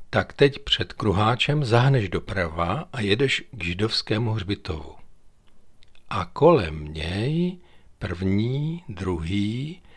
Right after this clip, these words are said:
třetí a čtvrtý barák. Vidíš mě? No tak jsi u nás. Vítej. Z tohoto popisu je vidět, že to není žádný kamenný tablet, když se řekne desatero.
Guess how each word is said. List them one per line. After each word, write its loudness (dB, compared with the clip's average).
třetí 0
a 8
čtvrtý 4
barák. 10
Vidíš 0
mě? 4
No 8
tak -2
jsi -2
u -6
nás. -8
Vítej. 0
Z -14
tohoto 6
popisu 8
je 10
vidět, -6
že 4
to 4
není 8
žádný 6
kamenný 4
tablet, 6
když -4
se 0
řekne -4
desatero. -8